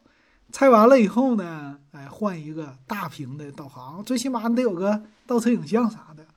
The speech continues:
但是我现在看起来啊，它反而非常的复古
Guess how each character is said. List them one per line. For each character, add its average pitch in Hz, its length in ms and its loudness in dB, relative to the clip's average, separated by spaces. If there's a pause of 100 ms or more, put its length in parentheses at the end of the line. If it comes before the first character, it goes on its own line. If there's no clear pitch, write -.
(560)
但 247 160 2
是 269 60 6
我 180 160 0
现 226 160 4
在 254 120 2
看 208 220 -2
起 156 100 -8
来 135 160 -16
啊， 123 200 -20 (100)
它 233 200 4
反 185 180 -6
而 147 100 -12
非 220 160 0
常 185 160 -4
的 185 80 -6
复 220 200 -2
古 165 100 -8